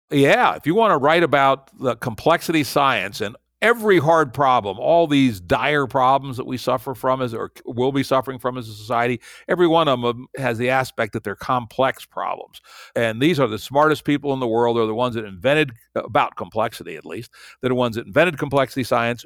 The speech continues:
mostly, or, or shall we say borrowed very aggressively and did it very well. So yeah, if you want to tell the story of complexity and how it can either save us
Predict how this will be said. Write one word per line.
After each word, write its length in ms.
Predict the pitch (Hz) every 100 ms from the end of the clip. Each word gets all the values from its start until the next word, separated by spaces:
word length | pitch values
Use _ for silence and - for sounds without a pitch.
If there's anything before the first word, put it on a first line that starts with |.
| -
mostly, 800 | 107 104 107 113 - 104 107
or, 260 | 165 139 101 -
or 160 | 185 165
shall 240 | 123 156
we 100 | 127
say 200 | 123 131
borrowed 480 | 110 117 117 117 113
very 200 | 113 107
aggressively 640 | 101 110 95 - 92 127 196 - -
and 140 | 120
did 100 | 117
it 100 | 120
very 200 | 110 104
well. 260 | 107 117 87 -
So 80 | -
yeah, 140 | 151 175
if 80 |
you 80 | 127
want 340 | 190 233 190 -
to 60 |
tell 180 | 156 175
the 80 | 147
story 340 | - 165 180 143
of 60 |
complexity 800 | - 95 - 156 - 127 104 104 - - -
and 120 | - 117
how 280 | 139 160 147
it 120 | -
can 460 | 147 147 139 135 143
either 300 | 156 143 107
save 400 | - 160 185 185
us 300 | 190 -